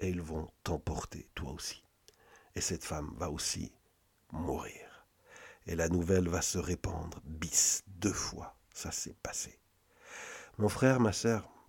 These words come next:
je sais que parfois dire la vérité, ça demande beaucoup de courage. Mais il est dit que celui qui cache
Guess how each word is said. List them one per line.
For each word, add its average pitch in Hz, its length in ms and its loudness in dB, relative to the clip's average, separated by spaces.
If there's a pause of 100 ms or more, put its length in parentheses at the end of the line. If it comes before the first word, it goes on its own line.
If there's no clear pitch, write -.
(2000)
je - 160 2
sais 123 180 10
que 113 120 6
parfois 107 440 4
dire 101 240 6
la 98 140 8
vérité, 98 500 4
ça 95 160 -2
demande 90 320 4
beaucoup 87 300 -2
de - 60 -10
courage. 90 480 -6 (2000)
Mais 104 160 10
il 104 80 10
est 113 80 12
dit 117 180 10
que 117 120 6
celui 113 280 8
qui 107 200 2
cache - 480 6